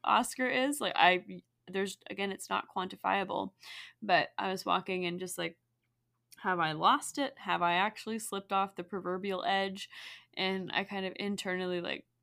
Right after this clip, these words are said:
yelled, like, "Just give me any sign that it's something outside of me." And I took my headphones off in that moment, and a dog came running down the path, and the lady was yelling, "Oscar, get back here." And I was like,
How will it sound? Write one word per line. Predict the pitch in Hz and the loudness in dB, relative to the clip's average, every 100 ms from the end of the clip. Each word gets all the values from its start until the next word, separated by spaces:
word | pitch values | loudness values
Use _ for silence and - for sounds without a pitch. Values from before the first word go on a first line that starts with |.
| - | -16
yelled, | - - 175 180 180 175 175 185 180 | -14 -12 -6 -2 2 6 6 4 0
like, | 180 - - | -4 -4 -8
"Just | 202 - | -8 -6
give | 202 202 | -4 -2
me | 196 196 - _ - | -2 -6 -8 _ -4
any | 208 202 202 190 | 0 0 0 -2
sign | - 180 165 160 - 196 208 | 0 -2 0 -4 -6 -12 -6
that | 190 180 | -2 -2
it's | 175 | -2
something | - 185 180 180 | -4 -4 -2 -2
outside | 175 160 185 175 | -2 -2 0 0
of | 180 180 | -2 -6
me." | 175 90 190 _ _ - - - | -6 -6 -8 _ _ -20 -20 -12
And | - 196 | -2 0
I | 180 | 0
took | - 208 | -4 -6
my | 214 208 | -2 -2
headphones | 208 190 208 202 202 | 0 -2 -2 -4 -2
off | 190 180 185 196 - | -2 0 -2 -6 -10
in | - 196 | -4 0
that | 180 185 | 0 0
moment, | 185 185 180 180 180 | -2 0 0 -2 -4
and | 196 185 | -4 -2
a | |
dog | 175 180 175 185 196 | 0 4 4 4 -2
came | 220 202 | -4 -2
running | 196 196 202 | -2 -2 0
down | 196 202 | 0 -2
the | 208 | -4
path, | - 214 240 254 | -2 0 0 -2
and | 202 196 | -4 -2
the | |
lady | 180 180 185 196 | 0 0 0 -2
was | 185 185 | -2 -4
yelling, | 185 180 180 180 - | -2 0 0 -2 0
"Oscar, | 233 269 - - 269 262 262 247 | 0 0 -4 0 2 4 2 0
get | 247 | -2
back | 262 247 262 | 0 0 0
here." | - 247 208 175 185 285 - - | 2 2 4 2 0 -8 -12 -4
And | 214 | 0
I | |
was | 202 | 2
like, | 190 | 0